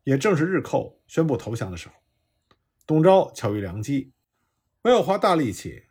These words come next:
就赢了一个凯旋而归。当时平凉各界在郊外举行了盛大的欢迎仪式，迎接的行列长达数里。一九四六年，董钊率领三十八集团军奉命由平凉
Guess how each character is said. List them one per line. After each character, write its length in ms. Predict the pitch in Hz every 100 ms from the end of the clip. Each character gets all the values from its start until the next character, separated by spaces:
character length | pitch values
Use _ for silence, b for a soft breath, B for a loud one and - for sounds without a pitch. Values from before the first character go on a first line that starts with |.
| _
就 140 | - 143
赢 160 | 117
了 100 | 143
一 120 | 117
个 320 | 110 117 80 _ -
凯 160 | -
旋 140 | 80 101
而 120 | 95
归。 300 | 95 98 - _ _ _ _ _ _ -
当 140 | 220
时 80 | 247
平 160 | 180 196
凉 180 | 202
各 160 | 196 180
界 360 | 123 131 78 -
在 140 | 123
郊 180 | 117 170
外 300 | 170 101 - _ _
举 140 | -
行 160 | 98 131
了 80 | 135
盛 240 | - 185
大 140 | 123 90
的 80 |
欢 200 | 80 120
迎 60 | 120
仪 160 | 92 92
式， 240 | - - _ _ _ _ _ _
迎 140 | 143
接 140 | 180 196
的 80 | 147
行 260 | - 85
列 300 | 120 131 - _ -
长 180 | -
达 100 | 113
数 240 | 117 - 107
里。 120 | - _ _ _ _ _ _ _ _ _ _ _ _ _ _
一 100 | 247
九 100 | 269
四 160 | 180 269
六 160 | 269
年， 340 | 127 78 - - _ _ -
董 120 | 135
钊 160 | 185
率 200 | 190 202
领 120 | 135 95
三 160 | 165
十 40 | 147
八 160 | 139
集 100 | 131
团 160 | 123 123
军 300 | 120 131 - _ _ _
奉 220 | - 190
命 140 | 139
由 120 | 113
平 300 | 139 - 101
凉 260 | 117 - -